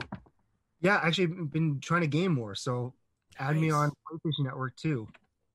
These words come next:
Speaker 1: L S Giovanni. So, get at me.
Speaker 2: Guys, make sure you check that out. Make sure you check out Ring of Honor. L S G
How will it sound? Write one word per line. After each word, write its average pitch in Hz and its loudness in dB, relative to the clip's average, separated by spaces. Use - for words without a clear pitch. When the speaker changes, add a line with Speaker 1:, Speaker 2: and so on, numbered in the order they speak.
Speaker 1:
L 139 2
S 147 2
Giovanni. 135 0
So, 107 -10
get 117 -8
at 104 -12
me. 98 -14
Speaker 2:
Guys, 175 0
make 214 -2
sure 269 -4
you 202 -2
check - -2
that 143 -2
out. 120 -2
Make 165 -4
sure 220 -4
you 165 0
check 156 -4
out 131 -2
Ring 127 -8
of 113 -8
Honor. 107 -4
L 147 -2
S 135 0
G 120 -6